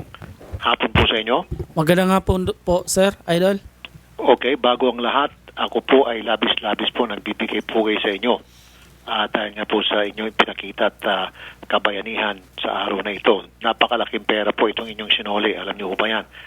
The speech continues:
Speaker 1: Six thousand eight hundred dollars plus four thousand nine hundred, three hundred forty-four. Napakalaking pera niyan.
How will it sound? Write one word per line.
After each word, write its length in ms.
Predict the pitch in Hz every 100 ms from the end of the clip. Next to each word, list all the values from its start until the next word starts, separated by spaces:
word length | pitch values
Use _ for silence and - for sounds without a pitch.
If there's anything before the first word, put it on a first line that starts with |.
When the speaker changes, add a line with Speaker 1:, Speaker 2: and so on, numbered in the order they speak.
| -
Speaker 1:
Six 320 | - 110 - -
thousand 240 | 107 -
eight 160 | 110 -
hundred 240 | 107 104
dollars 320 | 110 110 113 110
plus 200 | - 110 - -
four 200 | 113 -
thousand 320 | 117 104 104
nine 120 | 113
hundred, 320 | 110 113 113 - - - -
three 160 | 143
hundred 400 | 127 - 120 117
forty-four. 680 | - 127 113 113 - 123 110 - - - -
Napakalaking 720 | 113 - 117 113 110 113 101
pera 280 | 107 104 101
niyan. 280 | 110 120